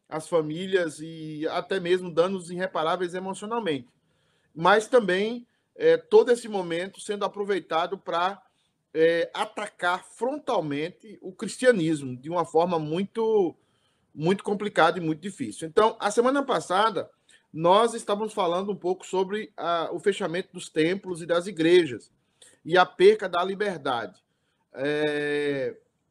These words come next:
e hoje nós queremos falar um pouco,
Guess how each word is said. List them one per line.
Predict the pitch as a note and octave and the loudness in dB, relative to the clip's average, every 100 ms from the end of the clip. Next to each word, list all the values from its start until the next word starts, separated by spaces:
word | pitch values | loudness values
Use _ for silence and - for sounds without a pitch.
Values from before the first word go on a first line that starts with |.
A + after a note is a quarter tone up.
| _ | _
e | F#3 F3+ G3+ A#3 B3 _ | -12 -6 -4 -4 -8 _
hoje | - G3 G#3+ A3+ B3 B3+ G3+ D3 | 6 10 10 6 -4 -10 -10 -14
nós | D#3+ F3 G3+ | -8 -6 -6
queremos | - G#3+ G3+ | -4 -4 -6
falar | - E3 E3+ | -6 -4 -4
um | D#3+ | -4
pouco, | F#3+ G#3+ - C#3 | 0 0 -2 -16